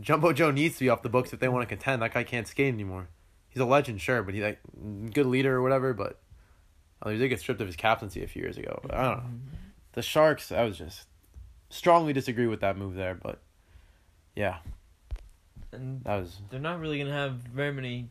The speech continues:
Speaker 2: good draft picks either. I mean, they're all up
Speaker 1: Yeah, no, they're gonna be
Speaker 2: a little
Speaker 1: picking
Speaker 2: later in the first
Speaker 1: high
Speaker 2: round.
Speaker 1: twenties every round. And yeah, this is, I feel like this contract is just setting them up for being good, not great for the next five years, and then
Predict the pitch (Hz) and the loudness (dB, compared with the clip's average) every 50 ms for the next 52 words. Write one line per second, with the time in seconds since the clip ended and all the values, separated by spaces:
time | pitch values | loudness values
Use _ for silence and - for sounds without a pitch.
0 | - - 143 139 120 117 131 139 156 147 - - 120 113 - 131 123 139 131 117 | -8 -6 -6 -6 -2 -2 0 0 0 -2 -4 -10 -10 -6 -4 -2 -2 -2 -2 -4
1 | 113 123 127 123 117 117 117 117 123 127 123 123 123 117 113 - - - 120 120 | -4 -6 -6 -6 -8 -8 -8 -6 -6 -4 -4 -4 -4 -6 -8 -10 -8 -10 -10 -10
2 | - _ _ _ _ _ _ _ _ - - - - - _ _ - 117 135 151 | -10 _ _ _ _ _ _ _ _ -20 -20 -20 -20 -20 _ _ 0 4 4 6
3 | 143 113 110 127 120 104 107 110 110 110 107 - 139 120 120 120 113 120 127 127 | 6 4 4 2 2 2 0 0 0 -2 -2 0 -2 0 0 0 0 0 -2 -2
4 | 117 120 117 117 113 113 113 - 120 113 127 120 120 120 123 123 123 123 117 107 | -4 -4 -6 -6 -8 -8 -8 -10 -2 2 4 4 4 4 2 0 2 2 2 0
5 | 98 - - - - - _ _ - _ - - - - - - 110 107 104 101 | -2 -8 -14 -18 -20 -20 _ _ -20 _ -20 -20 -20 -6 -2 -2 0 0 0 0
6 | 104 104 107 107 107 104 98 95 - - - - 98 98 98 95 90 87 - - | 0 0 0 0 0 -2 -6 -12 -18 -20 -14 -10 -8 -6 -6 -6 -8 -12 -16 -20
7 | - _ _ - - _ _ - - - - _ - - - 120 117 117 123 - | -20 _ _ -20 -20 _ _ -20 -20 -20 -20 _ -14 -2 2 4 4 4 2 0
8 | 156 160 139 113 117 - 117 - - 160 156 151 - 135 - - 139 131 131 127 | 0 -2 0 -2 0 0 -2 0 2 2 2 2 0 -4 -4 -2 0 0 0 2
9 | - 139 123 127 127 - 110 95 110 101 - - 127 120 110 110 113 110 - - | 2 2 2 2 2 -2 -6 -6 -6 -6 -2 -2 -2 -2 -2 -2 -4 -4 -4 -4
10 | - 110 104 104 98 90 92 95 - _ - 113 113 110 107 107 101 101 95 - | -6 -4 -4 -4 -6 -8 -12 -18 -20 _ -6 -4 -4 -2 -2 -2 -4 -6 -10 -12
11 | - - _ - _ _ _ _ _ _ - _ - - - 127 120 113 117 117 | -16 -20 _ -20 _ _ _ _ _ _ -20 _ -14 -4 -2 -2 0 0 -2 -2
12 | 113 110 101 - 117 113 117 117 - - 127 123 123 123 123 - - - _ _ | -2 -2 -2 -2 -2 0 0 -2 -2 -4 -4 -2 -2 -2 -4 -6 -12 -20 _ _
13 | _ _ - - _ _ _ _ _ - - 127 123 123 123 127 135 135 135 135 | _ _ -20 -20 _ _ _ _ _ -2 2 4 4 4 4 4 4 4 4 2
14 | 110 110 110 107 104 101 98 92 | 0 -2 -2 -2 -2 -4 -4 -8